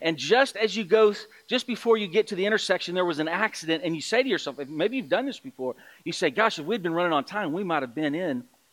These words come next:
that accident." Timing. Timing is important in life. And God knows that that's the case. You see, time's an interesting concept, and I want to take a few moments, and,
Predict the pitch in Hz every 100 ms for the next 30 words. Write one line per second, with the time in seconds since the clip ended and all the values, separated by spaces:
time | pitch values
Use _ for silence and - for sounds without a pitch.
0 | - 143 143 170 - 101 - _ _ _
1 | _ _ _ _ _ _ _ _ _ _
2 | - 180 226 160 98 _ _ _ _ _
3 | _ _ _ _ - 226 254 233 196 175
4 | 170 156 - _ _ _ - 123 - 151
5 | 165 135 135 - _ _ - 113 101 101
6 | 87 - _ _ _ _ _ _ _ _
7 | _ _ _ _ - 127 120 170 139 127
8 | 143 123 101 95 - - _ _ _ _
9 | _ 143 - 117 - 120 147 127 92 -
10 | - _ _ _ _ _ _ _ _ -
11 | 202 214 - 294 262 202 214 - 165 -
12 | 185 190 190 190 233 269 - 214 170 190
13 | 156 160 160 151 151